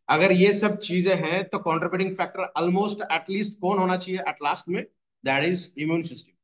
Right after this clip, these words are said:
वो तो हमेशा ही compromised condition में काम करते ही है। अगर हम diabetes की बात करें, we are leading in diabetes, हम हब बनते जा रहे हैं। और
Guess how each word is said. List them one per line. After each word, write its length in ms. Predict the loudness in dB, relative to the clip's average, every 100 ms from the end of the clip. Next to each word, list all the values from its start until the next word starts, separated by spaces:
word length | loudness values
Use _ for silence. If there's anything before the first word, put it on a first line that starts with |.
| _ _ -6
वो 100 | -4
तो 120 | 0
हमेशा 360 | 2 2 2 2
ही 80 | 0
compromised 560 | -2 -4 -2 -4 -4
condition 360 | -6 -8 -6 -4
में 120 | -4
काम 200 | -2 -2
करते 300 | -2 -4 -2
ही 200 | -4 -4
है। 220 | -6 -10 _ _ -4
अगर 220 | 4 4
हम 180 | 6 4
diabetes 380 | 2 2 2 0
की 100 | 0
बात 260 | 0 0 -2
करें, 160 | -2
we 180 | 0 0
are 200 | 0 -2 -6 _ -10
leading 560 | -2 0 2 4 2 0 -4 _ _ _ _ _ -8
in 480 | -2 2 2 2 0 0
diabetes, 500 | -2 -2 -4 -4 -6 -10 -14 -16 -20 _ _ _ _ _
हम 220 | -4 0 2
हब 100 | 2
बनते 340 | 2 2 2
जा 180 | 2 2
रहे 220 | 2 -2
हैं। 280 | -2 -6 -10 _ _ _ -2
और 140 | 0